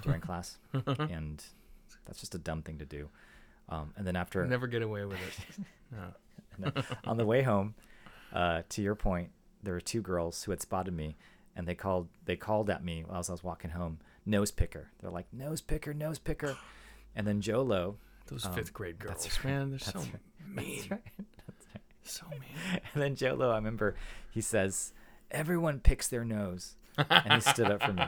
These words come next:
Speaker 1: And it was great. And it was such a, it was a dumb, it was a totally dumb comeback, right? It was
Speaker 2: That's perfect.
Speaker 1: it was point-, you know what I mean? And it, but the fact that he did that for me
Speaker 2: Yeah.
Speaker 1: was, um, significant. And I remember
Speaker 2: Hmm.
Speaker 1: he invited me to church, l-, like, around that time,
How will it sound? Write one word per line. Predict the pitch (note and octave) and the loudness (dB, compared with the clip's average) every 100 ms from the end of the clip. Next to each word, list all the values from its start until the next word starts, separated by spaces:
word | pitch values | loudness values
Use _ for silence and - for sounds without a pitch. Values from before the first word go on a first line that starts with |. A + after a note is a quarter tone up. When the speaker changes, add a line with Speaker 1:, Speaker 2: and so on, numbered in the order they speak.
| - | 0
Speaker 1:
And | A#2+ A#2 | -2 0
it | |
was | B2+ - | 0 0
great. | C3 C3 F#2 | 4 6 6
And | A2 | 4
it | |
was | A#2 | 2
such | - C3+ | 0 -4
a, | G2+ - | -6 -4
it | G#2+ | -2
was | G#2 | 0
a | G#2 | -2
dumb, | F2+ G#2 G2 F#2 F#2+ | 0 0 2 0 -4
it | A2+ | -6
was | G#2 | -4
a | G#2 | -4
totally | - G#2+ G#2+ | -2 0 -2
dumb | F2+ E2+ E2+ F2 | -4 -4 -4 -6
comeback, | - E2+ F#2 G2+ | -6 -4 -2 -2
right? | A2 G#2 | -2 -2
It | |
was | F2 E2+ - - - | -4 -6 -10 -12 -6
Speaker 2:
That's | A3+ | -6
perfect. | - D#4 B3+ - B3+ - | 4 12 12 12 0 2
Speaker 1:
it | D3+ | 2
was | D3 | 2
point-, | - E3+ E3+ F#2 | 4 4 4 2
you | C#3+ | 2
know | D#3 | 4
what | D#3 | 6
I | |
mean? | D#3 D#3 | 4 0
And | B2 | 0
it, | C3 - - - - - - | -2 -4 -16 -20 -20 -20 -2
but | B2+ | 2
the | D3 | 2
fact | - C#3+ D3+ | 4 4 4
that | - | 2
he | A#2+ B2+ | 0 -4
did | G2 F#2 | -2 0
that | A#2 C#3 | 0 -2
for | - | -2
me | E3 E3+ E3+ E3 | -2 -2 -2 -4
Speaker 2:
Yeah. | - F#2+ | -2 0
Speaker 1:
was, | F#2+ F#2 F2+ - - - | 0 0 -2 -6 -8 -6
um, | F#2+ F2+ | -6 -4
significant. | G2+ F#2+ G2 - E2+ E2 | -4 -4 -6 -6 -8 -8
And | G2+ G2 | -6 -2
I | |
remember | G2 C3 G#2+ | 2 2 0
Speaker 2:
Hmm. | |
Speaker 1:
he | G#2+ | -4
invited | G2 F#2+ F#2+ G2 | -2 0 -2 -2
me | |
to | F#2 | -4
church, | F2+ A2+ F#2 - - - _ A2 A2+ | -4 -6 -6 -10 -16 -18 _ -14 -6
l-, | B2 | -2
like, | A2 A2 | 0 0
around | A2 A2 | 2 2
that | G#2+ F#2 | 2 0
time, | - G2 E2+ | -2 -2 -4